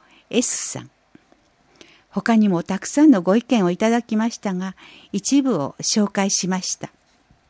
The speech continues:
続いて、九月定例会の傍聴者数です。本会議、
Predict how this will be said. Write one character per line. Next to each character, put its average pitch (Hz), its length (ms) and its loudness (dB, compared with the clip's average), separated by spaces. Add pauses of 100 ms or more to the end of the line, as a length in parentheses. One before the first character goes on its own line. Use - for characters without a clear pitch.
(1500)
続 208 240 -2
い 214 100 0
て、 190 260 -2
九 - 140 -2
月 294 260 4
定 277 220 4
例 262 200 4
会 151 280 -4
の 151 280 0
傍 240 260 0
聴 247 260 -2
者 247 220 -4
数 165 300 -6
で 170 180 -8
す。 - 240 -12 (1200)
本 269 240 4
会 240 320 -4
議、 - 260 -14